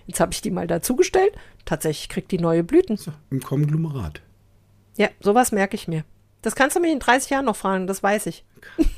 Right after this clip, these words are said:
Speaker 2: Ja, das ist cool. Das ist, das ist cool. Also, ke-, kennst, also, es gibt ja auch manchmal Sachen, die, die wir vergessen. Also einfach mal vergessen. Das gibt's ja. Oder die
Speaker 1: Ja.
Speaker 2: sind zumindest irgendwo im Hirn abgelegt, wo wir gerade keinen Zugriff drauf haben.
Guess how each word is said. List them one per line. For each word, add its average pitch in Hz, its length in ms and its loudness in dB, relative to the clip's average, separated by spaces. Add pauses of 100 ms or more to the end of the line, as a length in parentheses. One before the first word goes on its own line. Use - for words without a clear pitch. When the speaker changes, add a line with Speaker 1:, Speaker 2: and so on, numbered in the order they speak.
(120)
Speaker 2:
Ja, 135 100 -8
das - 120 4
ist - 40 -20 (100)
cool. 185 120 4 (280)
Das 190 200 -12
ist, - 280 -18
das 247 80 -12
ist 262 180 -18 (120)
cool. 190 140 -6 (520)
Also, 185 200 6
ke-, 151 220 -6
kennst, 185 400 -2
also, 165 220 2
es - 100 -18
gibt 208 160 -4
ja - 100 0
auch 151 60 0
manchmal 170 380 2
Sachen, 156 320 -2
die, 147 140 -8
die 143 260 -4
wir 143 100 2
vergessen. 107 540 -2 (180)
Also 104 160 -4
einfach 123 320 0
mal 113 340 0
vergessen. 107 640 -2
Das - 100 -20
gibt's 147 220 -2
ja. 76 160 -8 (320)
Oder 139 160 2
die - 80 2
Speaker 1:
Ja. 123 60 0
Speaker 2:
sind 147 200 2
zumindest 165 540 0
irgendwo 214 340 2
im 156 120 2
Hirn 202 240 2
abgelegt, 110 560 -8 (360)
wo 139 200 0
wir 147 100 6
gerade 160 400 2
keinen 170 380 0
Zugriff 147 420 -4
drauf - 260 -12
haben. 67 260 -12